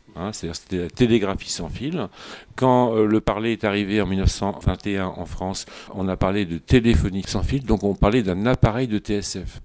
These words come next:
T S F, c'était l'ancien mot de radio. Ensuite, euh, quand, euh, le poste, euh, à transistor est arrivé, en fait, dans l'usage public, on a parlé de poste à transistor, mais le transistor, faut savoir que c'est un composant,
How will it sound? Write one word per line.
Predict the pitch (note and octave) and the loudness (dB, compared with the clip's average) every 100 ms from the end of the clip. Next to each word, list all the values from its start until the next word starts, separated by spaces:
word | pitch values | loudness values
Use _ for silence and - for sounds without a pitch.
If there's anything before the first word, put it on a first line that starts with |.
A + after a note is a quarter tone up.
| - | -10
T | - | -2
S | G2+ - C#3 | 0 2 0
F, | |
c'était | C#3+ G2+ - | 0 -4 -4
l'ancien | F#2+ - - A2+ | -2 -2 -2 -2
mot | G#2 C3 C3 | 0 0 0
de | G2+ | 0
radio. | G2+ G2+ F2 D#2 - _ | 0 -2 -6 -8 -10 _
Ensuite, | E2+ E2+ - A#2+ - | -8 -8 -2 -4 -2
euh, | F#2+ E2+ - | -4 -4 -2
quand, | A2 A2 G#2+ | 2 2 2
euh, | F#2 F2+ D#2 | -2 -4 -4
le | F2 F2+ F2+ | -6 -4 -4
poste, | - A#2 - F#2 | -4 -6 -6 -6
euh, | F2 E2+ - F#2+ | -6 -6 -8 -10
à | |
transistor | - A2 G2 G2 - G2 | -8 -8 -8 -4 0 0
est | G2 F#2+ | 0 -4
arrivé, | F2 F2+ A2+ D#3 - | -6 -4 -4 -4 -8
en | - G#2+ | -6 0
fait, | C#3+ C3+ | 2 2
dans | A2 | 4
l'usage | G#2 A2 G#2+ A#2+ - | 4 2 0 -2 -2
public, | G#2 F#2+ D3+ D3+ | -2 0 0 0
on | G2+ | 2
a | G2 | 2
parlé | - F#2 G#2 B2+ | 2 2 2 2
de | G2 | 2
poste | F2+ A#2+ A2+ | 2 2 0
à | A2 | -2
transistor, | - F#2+ F2 E2 - B2 D#3+ F#3 F#3+ - G2 | -4 -6 -6 -6 -2 -2 -2 -6 -16 -4 2
mais | |
le | G2+ | 4
transistor, | G2+ F#2+ F2+ - C#3 | 4 0 -4 2 4
faut | C#3+ | 4
savoir | - F#2+ B2+ | 2 0 0
que | - F2 | -2 -8
c'est | - F#2 - - | -4 -6 -8 -6
un | B2+ | -4
composant, | A2+ A2+ G#2 F2 A2+ F3 | -4 -4 -4 -4 -6 -6